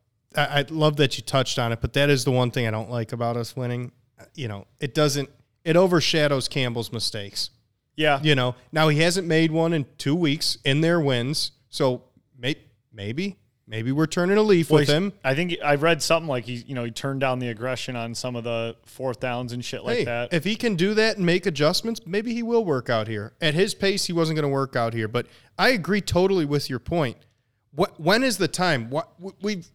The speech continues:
Speaker 1: we've been playing for the future for sixty years.
Speaker 2: Yeah.
Speaker 1: Like, can't we just get better this year and then see what this offseason has to hold? We've had the, a competent G M for the first time
Speaker 2: Seems like it, at least.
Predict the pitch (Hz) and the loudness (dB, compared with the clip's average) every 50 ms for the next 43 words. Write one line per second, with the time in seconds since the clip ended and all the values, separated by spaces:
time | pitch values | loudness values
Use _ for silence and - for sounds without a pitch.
0 | _ - 185 208 214 185 175 165 190 208 196 165 143 - _ - - 214 233 247 | _ -4 0 0 0 0 0 2 4 4 4 4 0 -4 _ -4 -2 0 0 0
1 | 240 233 - 233 196 160 - - 175 170 175 - - 180 - - 151 131 - - | 0 0 0 0 0 0 0 -2 -2 -4 -2 -2 -2 -4 -2 -2 -2 -2 -2 -2
2 | 165 147 - - 147 135 127 120 113 101 101 - - - - 131 131 131 117 104 | -2 -2 -2 -2 -2 -2 -2 -2 -2 -4 -4 -6 -8 -8 -6 -4 -4 -4 -4 -6
3 | - _ 170 160 151 143 - - - _ _ _ _ _ _ _ _ - - 185 | -6 _ 2 4 4 4 2 -2 -12 _ _ _ _ _ _ _ _ -4 0 2
4 | 196 214 226 - 196 220 214 170 135 151 170 165 - 127 117 - - 165 180 - | 2 2 2 0 0 -2 -2 0 0 0 0 0 -2 -4 -6 -2 0 0 0 0
5 | 160 143 123 - 135 143 151 170 160 135 123 127 131 - - - 160 160 165 175 | -4 -10 -8 -4 -2 0 2 2 2 2 0 -2 -2 -2 -4 -4 -2 -2 0 0
6 | 185 185 - - 139 131 135 135 127 - - - 175 165 147 143 120 147 147 143 | -2 -2 -4 -4 -2 -2 0 -2 -2 -2 -4 -4 -4 -2 -2 -2 -2 -2 -2 0
7 | - 156 147 143 139 - - 170 143 151 156 147 143 - - 127 113 127 131 139 | 0 0 0 -2 -2 -4 -6 -8 -6 -4 -4 -4 -4 -4 -6 -6 -4 -2 -2 -2
8 | 151 151 - - _ _ _ _ _ _ _ _ - 165 208 196 190 214 233 233 | -2 -4 -8 -18 _ _ _ _ _ _ _ _ -4 -2 0 0 2 0 0 0
9 | 196 196 160 - - - 156 139 - - - - - 165 160 170 165 - 196 - | 0 -2 -4 -4 -2 -2 -2 -2 -2 -4 -8 -8 -4 -2 -2 -2 -2 -4 -4 -4
10 | 180 202 190 - 143 117 127 139 160 156 139 123 127 135 151 170 170 - - 170 | -4 -4 -4 -6 -6 -6 -4 -2 -2 0 0 0 0 0 -2 -2 -4 -6 -4 -4
11 | 131 123 117 - - 156 156 165 156 - - 156 147 139 139 147 151 165 180 175 | -4 -4 -4 -2 0 0 0 0 0 -2 -2 0 0 0 0 0 0 -2 -4 -6
12 | - - - 160 165 156 131 123 113 110 101 101 101 101 - - 101 98 - - | -8 -6 -2 0 0 0 0 -2 -4 -6 -6 -10 -12 -12 -12 -14 -14 -14 -16 -18
13 | - | -20